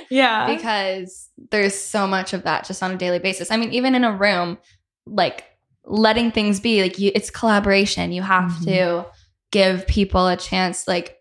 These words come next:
Speaker 2: you're not gonna be able to say, when you're working with other people, you're not gonna be able to say every single thing that you wanna say in a song
Speaker 1: Mm-hmm.
Speaker 2: because you're working with other people. And it's really important to, you know,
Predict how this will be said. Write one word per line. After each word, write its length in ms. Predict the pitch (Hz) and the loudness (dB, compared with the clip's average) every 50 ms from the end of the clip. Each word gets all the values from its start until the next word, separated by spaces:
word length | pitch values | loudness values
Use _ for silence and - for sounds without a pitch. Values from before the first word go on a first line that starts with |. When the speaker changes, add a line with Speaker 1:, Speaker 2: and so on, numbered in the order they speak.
| _ _ | _ _
Speaker 2:
you're 180 | - 214 214 226 | -2 0 2 4
not 220 | 247 240 - - | 4 2 2 2
gonna 180 | 214 214 208 202 202 | 0 0 0 0 0
be 100 | 196 185 | 0 0
able 240 | 175 170 175 175 185 | 0 0 0 -2 -4
to 120 | - - 190 | -4 -6 -8
say, 320 | - - - 190 180 180 170 | -6 -2 2 2 4 4 4
when 120 | 202 214 | 4 4
you're 80 | 220 220 | 4 4
working 200 | 220 220 220 226 | 4 2 2 0
with 100 | 208 202 | 0 0
other 140 | - 196 190 | 0 -2 -2
people, 260 | - 202 190 180 175 | -2 -2 -4 -2 -2
you're 80 | 180 180 | -2 -2
not 160 | 180 175 180 | -2 -2 -2
gonna 120 | 185 185 | -2 -2
be 60 | 185 | 0
able 100 | 180 180 175 | -2 -2 -2
to 40 | 175 | -4
say 320 | - - 185 180 175 - - | -2 0 2 2 2 2 2
every 240 | - 190 180 185 190 | 2 2 4 2 0
single 380 | - - 185 180 180 180 180 180 | 0 0 0 2 2 2 0 0
thing 320 | - - 190 180 175 160 | 0 0 2 2 2 0
that 120 | - - - | -2 -4 -4
you 160 | 185 180 175 | -2 0 0
wanna 200 | 175 175 165 175 | 2 0 0 -2
say 320 | 180 - - - - - - - | -4 -2 0 2 2 2 2 0
in 100 | 185 175 | 0 2
a 60 | 190 | 2
song 320 | 196 196 190 190 196 190 185 185 | 4 4 4 4 4 4 4 2
Speaker 1:
Mm-hmm. 40 | 190 190 - _ | 2 -2 -2 _
Speaker 2:
because 340 | - 185 - 196 175 170 - | -4 -2 0 0 0 2 2
you're 100 | 185 180 | 2 2
working 220 | 175 170 170 175 | 2 0 0 -2
with 100 | 165 - - | -4 -4 -4
other 140 | - 165 - | -4 -4 -2
people. 400 | - - 170 170 - - - - - - - - _ - | -2 -2 0 0 0 0 -2 -2 -6 -16 -20 -14 _ 0
And 160 | 220 233 233 | 2 2 4
it's 380 | 220 208 208 - - - - - _ - | 4 2 0 -2 -6 -10 -12 -14 _ -4
really 340 | 196 190 190 180 180 180 - | 0 2 4 4 4 2 2
important 720 | - 180 180 - - 214 220 196 185 175 170 - - - - - | 0 2 2 4 4 4 4 2 2 2 0 -2 -6 -10 -10 -6
to, 340 | - 180 175 170 160 165 196 - _ _ _ _ _ _ _ _ _ _ _ _ _ _ | -4 -2 -2 -2 -2 -4 -6 -8 _ _ _ _ _ _ _ _ _ _ _ _ _ _
you 100 | - 240 | 0 2
know, 260 | 226 185 175 185 196 | 2 2 2 0 -2